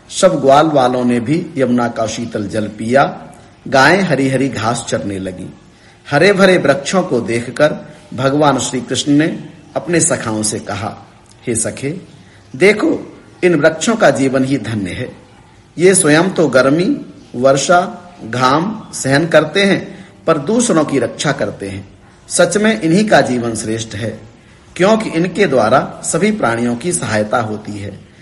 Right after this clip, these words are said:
इनके द्वारा दिए गए फल, फूल, लकड़ी, गोंद सब मनुष्य के काम आते हैं। वृक्षों का कोई भी अंग व्यर्थ नहीं जाता।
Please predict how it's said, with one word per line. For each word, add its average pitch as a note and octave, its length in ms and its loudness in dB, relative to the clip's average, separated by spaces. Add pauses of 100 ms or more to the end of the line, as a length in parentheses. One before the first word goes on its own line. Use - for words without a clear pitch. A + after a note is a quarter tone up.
(280)
इनके G3+ 340 2
द्वारा D3+ 360 6
दिए C3 320 0
गए A#2 220 0
फल, C#3+ 380 0 (560)
फूल, D3+ 460 0 (340)
लकड़ी, D3+ 540 0 (380)
गोंद D3+ 540 2 (200)
सब A3 240 2
मनुष्य D#3+ 380 0
के C#3+ 120 2
काम A2 300 -2
आते G#2 260 -6
हैं। G2+ 300 -8 (280)
वृक्षों E3 420 2
का A3 120 4
कोई F#3+ 320 2
भी F#3+ 180 2
अंग D#3 300 0 (220)
व्यर्थ D#3+ 340 4
नहीं A#2+ 260 -2
जाता। G#2 520 -6